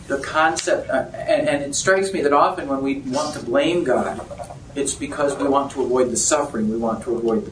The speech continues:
pain, we want to avoid the consequences that come.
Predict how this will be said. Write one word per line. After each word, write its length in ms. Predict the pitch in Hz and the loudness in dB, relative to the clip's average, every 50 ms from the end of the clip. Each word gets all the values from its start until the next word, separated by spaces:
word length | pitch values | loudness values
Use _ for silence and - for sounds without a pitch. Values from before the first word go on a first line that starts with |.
| - - | -12 -8
pain, 340 | - 156 147 120 - 208 - - | -4 -2 -2 -2 -2 -4 -4 -6
we 60 | 214 | -2
want 180 | - 214 208 - | -2 -2 -2 -2
to 60 | 117 | -4
avoid 280 | 107 107 110 107 107 | -4 -2 -4 -4 -4
the 60 | 101 101 | -6 -10
consequences 880 | - - 147 147 147 151 - - - - - 107 104 - - 104 - - | -2 0 0 0 2 0 -2 -4 -6 -6 -8 -8 -8 -8 -10 -10 -10 -6
that 160 | 113 104 104 | -6 -6 -6
come. 360 | - - 160 165 - 104 - | -2 0 2 2 2 0 -2